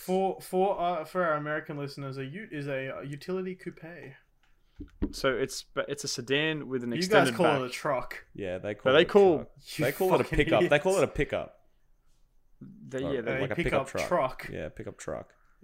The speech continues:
Speaker 1: Dumb, dumb name. Americans, why you say things dumb?
Speaker 3: Yeah. So
Speaker 2: Why
Speaker 3: speaking
Speaker 2: is
Speaker 3: of being
Speaker 2: everything
Speaker 3: a
Speaker 2: they, they're
Speaker 3: captain
Speaker 2: very
Speaker 3: of your own
Speaker 2: literal?
Speaker 3: ship, oh, go on. Sorry.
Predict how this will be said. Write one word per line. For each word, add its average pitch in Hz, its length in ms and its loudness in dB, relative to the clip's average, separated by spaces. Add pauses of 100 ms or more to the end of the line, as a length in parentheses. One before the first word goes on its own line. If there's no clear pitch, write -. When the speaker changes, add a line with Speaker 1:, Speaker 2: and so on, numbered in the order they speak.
(100)
Speaker 1:
Dumb, 123 480 0
dumb 151 220 0
name. 113 320 -6
Americans, 160 400 -2
why 180 80 0
you 175 80 0
say 160 160 -4
things 127 200 -8
dumb? 107 220 -8 (240)
Speaker 3:
Yeah. 78 380 -2
So 117 240 0
Speaker 2:
Why 110 60 -2
Speaker 3:
speaking 139 240 2
Speaker 2:
is 214 100 4
Speaker 3:
of 285 100 2
being - 120 2
Speaker 2:
everything 180 100 2
Speaker 3:
a - 20 4
Speaker 2:
they, 160 120 4
they're 143 60 2
Speaker 3:
captain 135 220 4
Speaker 2:
very 160 180 4
Speaker 3:
of 120 120 0
your 113 140 2
own 104 100 -2
Speaker 2:
literal? 98 100 -8
Speaker 3:
ship, - 240 -8
oh, 120 180 -4 (120)
go 104 180 -4
on. 127 140 -8
Sorry. 135 240 -4